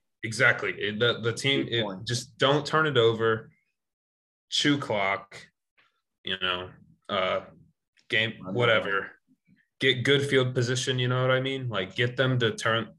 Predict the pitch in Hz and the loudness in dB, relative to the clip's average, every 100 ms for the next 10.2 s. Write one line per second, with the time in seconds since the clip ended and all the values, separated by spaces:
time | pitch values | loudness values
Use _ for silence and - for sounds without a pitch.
0 | - 110 117 - - 110 117 98 - - | -10 -8 -6 -10 -12 -4 -2 -2 -6 -2
1 | 98 95 95 _ 101 98 92 90 _ _ | 0 0 -6 _ -12 -10 -8 -12 _ _
2 | _ - 120 104 104 104 95 117 - 95 | _ 0 2 2 0 0 0 0 -2 -6
3 | 87 90 87 95 95 92 - 98 95 104 | -6 -8 -6 -8 -6 -10 -10 -8 -4 -4
4 | 107 107 104 127 110 - 135 143 123 - | -2 -2 -2 -2 -2 -4 2 2 2 0
5 | 131 127 120 131 131 - - 131 131 - | -2 0 2 2 2 -4 -2 -4 -4 -4
6 | 98 107 - _ _ _ _ _ _ _ | -6 -6 -12 _ _ _ _ _ _ _
7 | _ _ - 92 - 127 120 104 110 117 | _ _ -10 -4 0 0 0 0 0 2
8 | 95 - - - - - 95 98 101 - | 0 -4 -14 -20 -10 -4 -2 -4 -10 -18
9 | - 95 90 90 _ _ _ _ 107 98 | -18 -16 -16 -18 _ _ _ _ -8 -4
10 | 95 90 | -4 -6